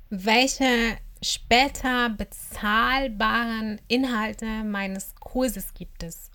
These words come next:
oder meines eins zu eins Training gibt es oder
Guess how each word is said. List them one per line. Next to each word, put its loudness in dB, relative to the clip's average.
oder 0
meines -4
eins -6
zu -6
eins -2
Training -6
gibt -14
es -10
oder -4